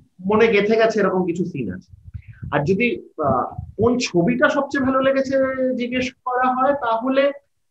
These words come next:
আহ, ঋতুপর্ণ যে কটা ছবির কথা বললো, এছাড়া আমার, আহ, সব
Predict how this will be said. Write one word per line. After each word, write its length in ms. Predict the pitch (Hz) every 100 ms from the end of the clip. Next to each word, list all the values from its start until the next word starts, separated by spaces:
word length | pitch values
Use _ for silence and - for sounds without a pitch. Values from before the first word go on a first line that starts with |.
| _ _
আহ, 540 | 151 147 143 139 131 - - - - - _ _ 196
ঋতুপর্ণ 500 | 196 226 262 240 233
যে 80 | 208
কটা 160 | 214
ছবির 240 | 233 233 233
কথা 200 | 233 240
বললো, 400 | 196 170 226 202
এছাড়া 260 | 196 247
আমার, 380 | 233 233 254 170
আহ, 200 | 131 131
সব 220 | - 190